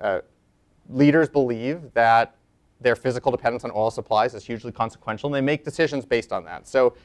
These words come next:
as we have a debate on how much we should pivot or rebalance or whatever we're calling it these days to Asia, this will enter into that. We're not going to create a new debate over, uh, the balance of U S forces, but this will enter into it, and a lot of people will believe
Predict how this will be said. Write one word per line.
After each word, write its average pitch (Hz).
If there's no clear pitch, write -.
as 151
we 156
have 135
a -
debate 123
on 120
how 127
much 127
we 117
should 101
pivot 131
or 113
rebalance 123
or 101
whatever 117
we're 113
calling 120
it 117
these 113
days 120
to -
Asia, 139
this 170
will 196
enter 190
into 117
that. 92
We're 143
not 156
going 147
to 123
create 143
a 151
new 127
debate 117
over, 117
uh, 117
the 113
balance 123
of 107
U 113
S 110
forces, 123
but 247
this 269
will 139
enter 113
into 107
it, 135
and 147
a 147
lot 127
of -
people 123
will 127
believe 110